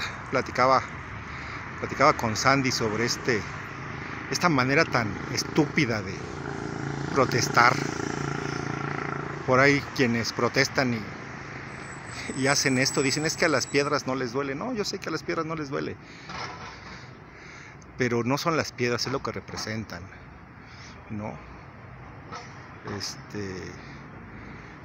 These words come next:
después de quinientos años nos ponemos a protestar, yo creo que ya, ya no es tiempo, ¿no? Ya lo hicimos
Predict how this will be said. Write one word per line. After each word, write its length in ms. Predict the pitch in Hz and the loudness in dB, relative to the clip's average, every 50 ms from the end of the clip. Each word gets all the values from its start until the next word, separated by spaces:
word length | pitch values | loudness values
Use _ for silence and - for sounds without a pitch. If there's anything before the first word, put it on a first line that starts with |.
| - - - - - - - - - - - - - - - - - | -16 -14 -14 -14 -14 -14 -14 -14 -14 -14 -14 -16 -16 -16 -16 -12 -6
después 280 | - 127 - - 165 160 | -4 -2 0 2 4 2
de 60 | - | 2
quinientos 460 | - - 131 147 156 160 - 131 - | 2 2 2 2 2 2 0 0 2
años 300 | 156 143 147 151 139 117 | 4 4 4 4 0 0
nos 100 | 107 107 | -2 -4
ponemos 320 | - - 117 127 139 127 - | -6 -4 -4 -2 -2 -4 -4
a 40 | 113 | -6
protestar, 600 | - - 95 90 95 92 - - 139 135 - - | -6 -8 -10 -8 -8 -8 -4 -2 -2 -2 -4 -4
yo 120 | - 160 | -8 -8
creo 180 | 139 - 151 - | -8 -8 -10 -10
que 120 | - 127 | -10 -8
ya, 120 | 113 - - - - - - - | -8 -6 -6 -8 -8 -10 -10 -6
ya 120 | 123 123 127 | -6 -4 -4
no 100 | 127 120 | -4 -4
es 80 | 110 110 | -6 -6
tiempo, 360 | 107 107 104 101 98 - 85 78 101 | -8 -8 -8 -8 -8 -10 -12 -10 -10
¿no? 80 | - - - - | -10 -10 -10 -6
Ya 240 | - 110 113 123 131 127 | -2 0 2 4 4 4
lo 80 | 123 117 | 2 0
hicimos 580 | 107 - - 143 143 147 135 127 - - - | -2 -2 0 0 2 2 0 0 -2 -6 -12